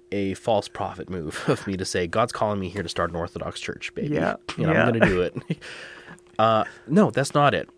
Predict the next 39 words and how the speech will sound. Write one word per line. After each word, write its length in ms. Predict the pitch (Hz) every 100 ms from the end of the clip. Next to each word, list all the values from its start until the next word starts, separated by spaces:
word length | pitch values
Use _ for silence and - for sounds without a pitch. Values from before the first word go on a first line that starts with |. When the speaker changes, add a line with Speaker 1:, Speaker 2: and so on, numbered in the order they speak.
| -
Speaker 1:
I, 140 | - 127
Speaker 2:
No. 220 | 135 117
Speaker 1:
the, 160 | 120 113 -
the 80 |
world 300 | 107 127 143
is 100 | 139
a 60 | 123
mystery, 360 | 120 - 64 - - - - - -
<laughs> 500 | - - - - 107
and 260 | 104 104
my 120 | 104
future 360 | 101 - 226 117
is 100 | 95
a 40 |
mystery, 320 | 90 87 - 78
and 100 | 90
it 60 |
feels 240 | - 240 151
very 160 | 87
much 220 | 71 - -
like 180 | -
that. 220 | - - - - -
Speaker 2:
Mm-hmm. 340 | 156 147 135
Speaker 1:
But 260 | 123 104 -
I 80 | 104
know 420 | 107 113 113 113
that 240 | 104 98 95
it 160 | 101 107
is 420 | 113 113 107 - - _ -
for 500 | - - 127 131 127
some 360 | - 127 120
reason 440 | 113 107 92 90 85 - - _ _
that, 360 | 113 98 92 90 _ _ _ _ _ _ _ _ _ _ _ -
that 320 | 92 90 85 - _ _ _ - - - - -
I've 180 | 95 92
been 160 | 90
drawn 540 | 85 - 98 110 139 123
this 240 | 98 -
way 320 | 92 85 85